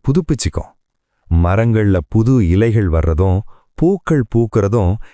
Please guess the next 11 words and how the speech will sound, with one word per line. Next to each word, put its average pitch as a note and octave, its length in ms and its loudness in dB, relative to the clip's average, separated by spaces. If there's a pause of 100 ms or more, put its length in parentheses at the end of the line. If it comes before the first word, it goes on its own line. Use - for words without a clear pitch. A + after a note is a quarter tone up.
இந்த C#3+ 260 2 (120)
கால D#3+ 380 0
மாற்றத்தால F#2+ 680 0
தான் A#2+ 180 0
நடக்குது. D#2+ 340 -4 (640)
இந்த C#3 340 2
சூரிய G3+ 520 2
பெயர்ச்சி B2 460 0
நேரத்துல G#2 440 0 (500)
நாம A#2 300 2
பண்ற A2 360 0